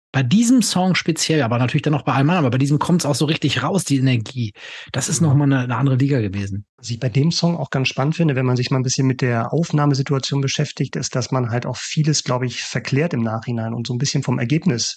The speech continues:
Speaker 2: wahrnimmt, ne? Also, weil der Song war, ist wohl in einer ziemlich kurzen Jam-Session entstanden,
Speaker 1: Mhm.
Speaker 2: ne?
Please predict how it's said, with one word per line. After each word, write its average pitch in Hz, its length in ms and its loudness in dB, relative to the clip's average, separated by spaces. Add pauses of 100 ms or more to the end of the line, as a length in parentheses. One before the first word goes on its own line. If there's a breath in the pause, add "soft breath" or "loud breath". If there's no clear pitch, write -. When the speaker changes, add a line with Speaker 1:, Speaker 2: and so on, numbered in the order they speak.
(380)
Speaker 2:
wahrnimmt, 117 580 0
ne? 160 180 0
Also, 127 140 -2
weil 123 140 0
der 135 160 0
Song 156 400 -2
war, 143 180 -4
ist - 220 -8
wohl 151 160 2
in 165 80 -4
einer 143 160 0
ziemlich 160 560 0 (420)
kurzen 143 840 -2 (560)
Jam-Session 147 880 -2
entstanden, 123 560 0
Speaker 1:
Mhm. 131 60 2
Speaker 2:
ne? 190 120 -2